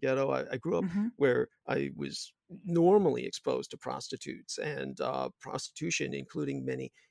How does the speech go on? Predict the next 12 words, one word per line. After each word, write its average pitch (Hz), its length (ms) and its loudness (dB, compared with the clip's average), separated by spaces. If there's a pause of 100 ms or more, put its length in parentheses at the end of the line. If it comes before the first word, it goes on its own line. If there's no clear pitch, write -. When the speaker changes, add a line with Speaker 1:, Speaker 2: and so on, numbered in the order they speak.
(120)
Speaker 1:
young 131 220 4
gay 123 220 0
men 120 240 -2
who 127 100 -4
had 117 160 -6
been 120 160 -4
rejected 123 420 -6
by 117 100 -6
their 117 100 -10
families, 123 500 -8
who, 120 160 -8 (420)
uh, 151 80 -4